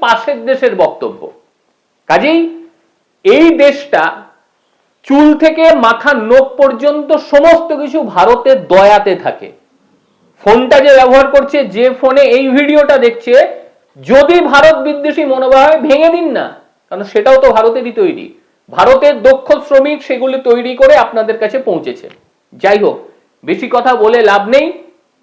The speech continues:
ভারতের অর্থনীতি রীতিমতো টকবক করে ফুটছে।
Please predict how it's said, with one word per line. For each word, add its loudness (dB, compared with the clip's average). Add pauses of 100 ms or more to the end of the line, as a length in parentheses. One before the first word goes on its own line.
(480)
ভারতের 0
অর্থনীতি -4
রীতিমতো -4
টকবক 0
করে 0
ফুটছে। -2